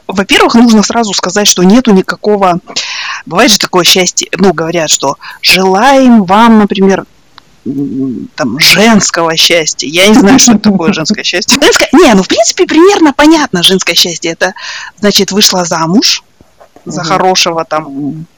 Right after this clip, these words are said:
Speaker 1: какого-нибудь чувака, родила троих разнополых детей. Первый с-,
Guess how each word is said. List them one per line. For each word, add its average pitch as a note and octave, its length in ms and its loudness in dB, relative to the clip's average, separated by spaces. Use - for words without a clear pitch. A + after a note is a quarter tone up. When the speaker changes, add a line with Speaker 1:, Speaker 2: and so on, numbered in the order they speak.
Speaker 1:
какого-нибудь E3 600 -8
чувака, F3+ 540 -4
родила F#3 720 2
троих F#3 440 -2
разнополых E3+ 640 -2
детей. A3 380 -4
Первый F3 420 -2
с-, - 140 -4